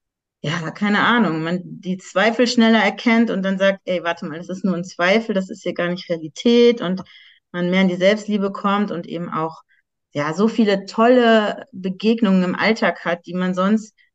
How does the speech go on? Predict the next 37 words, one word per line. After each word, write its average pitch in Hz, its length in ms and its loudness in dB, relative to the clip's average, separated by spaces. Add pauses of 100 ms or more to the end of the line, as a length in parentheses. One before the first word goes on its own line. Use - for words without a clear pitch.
(220)
weil 185 140 -2
man 185 120 2
einfach 185 160 -4
die 160 80 -10
falsche 170 280 -6
Brille 202 320 2
auf 170 220 -2
hat, 233 260 -2
weil 175 100 -8
man 170 120 -8
diesen 170 220 -8
anderen 170 220 -4
Glaubenssätzen 180 680 -2
lebt, 185 280 -4 (480)
total 185 460 0
anders 185 540 -2
wahrnimmt 160 540 -2
und 165 120 -10
glaubt, 156 260 -4
das 180 160 -4
wäre 160 120 -4
die 165 100 -10
Realität. 160 640 -6
Also 160 300 -2 (1040)
das 185 200 0
ist, 185 420 -6
also 170 200 -4 (180)
bei - 300 0
mir 220 240 6
war 202 140 4
es 196 80 -4
jetzt 175 160 -8
eine 170 120 -4
sehr 165 280 0
anstrengende 240 680 2
Arbeit, 202 580 0
aber 165 300 -2